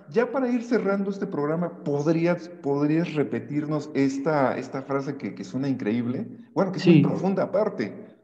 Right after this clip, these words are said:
Speaker 2: Sí, dice, "La fe y la razón son las dos alas con las que el ser humano se eleva". Es una frase de Juan Pablo segundo,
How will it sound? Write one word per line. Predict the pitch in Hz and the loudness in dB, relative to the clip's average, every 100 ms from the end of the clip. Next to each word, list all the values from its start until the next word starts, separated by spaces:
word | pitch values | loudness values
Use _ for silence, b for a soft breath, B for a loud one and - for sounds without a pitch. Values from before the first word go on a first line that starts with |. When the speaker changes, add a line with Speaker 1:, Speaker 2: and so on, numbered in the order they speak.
| _ _ | _ _
Speaker 2:
Sí, | - - 180 160 160 B B B _ | -10 4 8 8 4 B B B _
dice, | 156 160 165 139 | 2 6 6 6
"La | 147 143 | 4 2
fe | - 196 254 240 - | 2 4 2 -2 -2
y | 160 | 2
la | 160 147 | 2 2
razón | 139 - 196 262 - - _ _ _ _ _ | 0 0 2 2 -2 -12 _ _ _ _ _
son | 165 180 185 | 0 2 2
las | 190 | 0
dos | 185 190 190 | -2 -4 -2
alas | 208 220 220 | 0 0 0
con | 180 160 | -2 0
las | 147 | -2
que | 151 | -4
el | 135 | -6
ser | - 151 | 0 0
humano | 156 170 185 202 208 208 - | 0 -2 0 2 0 -2 -14
se | - 147 | 0 0
eleva". | 127 139 143 127 - B B B | 2 2 0 -2 -10 B B B
Es | 147 165 | 2 4
una | 175 160 | 2 2
frase | 175 160 180 185 185 139 | 0 0 2 2 2 2
de | 147 | 0
Juan | 147 135 | 0 0
Pablo | 139 143 170 | 2 2 0
segundo, | 151 135 165 160 147 139 | 0 0 0 2 2 0